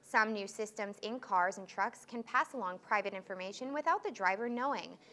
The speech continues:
Nineteen automakers are pledging to not let any information end up in the hands of advertisers, insurance companies,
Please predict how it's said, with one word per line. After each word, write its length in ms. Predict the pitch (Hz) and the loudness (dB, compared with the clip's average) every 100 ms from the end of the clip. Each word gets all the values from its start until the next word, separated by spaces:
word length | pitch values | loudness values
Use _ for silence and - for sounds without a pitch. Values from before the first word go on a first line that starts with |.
| - | -6
Nineteen 380 | 247 226 226 233 | -2 -2 -2 -2
automakers 680 | - 202 214 208 196 214 214 | 4 6 4 0 -4 -4 -6
are 60 | 214 | -8
pledging 440 | - 214 208 220 | -4 -4 -2 -10
to 120 | 214 | -8
not 260 | 220 233 392 | 0 2 2
let 160 | 196 - | 2 0
any 200 | 190 190 | -4 -6
information 580 | 175 196 185 180 - 208 | -8 -6 -6 -6 -8 -8
end 160 | 208 208 | -6 -2
up 100 | 196 208 | -2 -4
in 60 | |
the 60 | 202 | -10
hands 420 | 202 254 233 269 - - 208 | -6 -6 -6 -8 -16 -10 -6
of 60 | 208 | 2
advertisers, 840 | 233 294 339 320 330 339 403 415 | 2 2 -2 -2 -2 -2 -4 -4
insurance 480 | 233 - 262 254 254 | -8 -2 0 0 -2
companies, 580 | 226 220 214 233 311 | -6 -6 -6 -6 -8